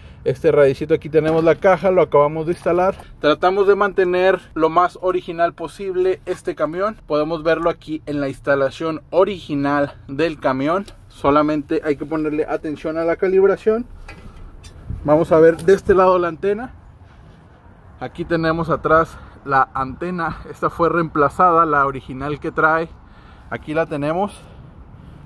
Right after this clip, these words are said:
La hicimos a un ladito para poner una antena mejor, pero todo va sobre la misma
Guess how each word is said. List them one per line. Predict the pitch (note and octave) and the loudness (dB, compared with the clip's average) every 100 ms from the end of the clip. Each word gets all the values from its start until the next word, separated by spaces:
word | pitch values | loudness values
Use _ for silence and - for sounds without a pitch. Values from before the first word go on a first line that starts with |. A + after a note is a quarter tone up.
| - | -10
La | C3 | -8
hicimos | C3 D3+ E3 F3+ | -6 -6 -6 -4
a | |
un | E3+ E3+ | -2 0
ladito | F3 F3 F3+ F3+ | -2 -2 -6 0
para | F#3 F3+ | 2 0
poner | D#3+ D#3 E3+ F3 | -2 -4 -4 -4
una | E3 F3 F3 F3+ - C3 | -4 -2 0 0 -2 -8
antena | C3+ D3+ D#3+ E3+ | -4 0 0 0
mejor, | D3+ G3+ G#3 | 0 0 2
pero | G3 F#3 | 0 -2
todo | - F#3+ F#3+ | 2 2 4
va | F3+ F#3 | 2 0
sobre | - F3 F3+ | -2 -4 0
la | F3 D#3 | 2 2
misma | D#3 E3+ E3+ F3+ | 0 -4 0 -2